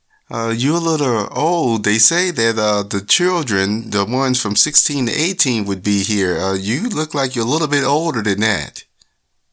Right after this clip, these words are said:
Oh, you're actually sixteen to eighteen at heart.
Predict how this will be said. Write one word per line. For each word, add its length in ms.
Oh, 400
you're 360
actually 800
sixteen 800
to 60
eighteen 600
at 140
heart. 500